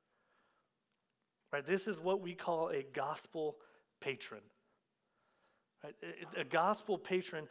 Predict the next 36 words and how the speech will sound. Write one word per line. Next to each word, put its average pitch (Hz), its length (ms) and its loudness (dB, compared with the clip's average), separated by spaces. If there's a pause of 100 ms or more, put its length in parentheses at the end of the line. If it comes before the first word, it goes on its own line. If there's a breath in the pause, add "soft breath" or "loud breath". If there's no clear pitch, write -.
(220 loud breath)
is 156 140 -2
one 175 300 2
who 175 180 -4 (140)
lives 202 500 8
generously 170 760 -2 (200 loud breath)
and 160 100 -4
hopes 175 380 0
to - 140 -16
see 170 340 -6
a 151 80 -4
movement 151 460 -8 (340 loud breath)
of 127 100 -8
God. 104 220 -2 (960)
And 147 80 -8
so 147 160 -6
throughout 156 360 0
history, 156 360 -4
there 147 140 0
have 139 140 -2
been 135 100 -8
gospel 139 340 -2
patrons 131 440 -8
who 143 100 -10
have 120 220 -10
backed 135 340 0
the 135 80 -12
ministry 123 560 -10
of 110 80 -14
Jesus. - 460 -20 (1200 soft breath)
They 131 80 -4
have 120 180 -8
backed 139 320 0 (160)
missionary 135 640 -6 (120)
journeys 123 540 -10 (240 soft breath)
for - 140 -10
Paul. - 380 -6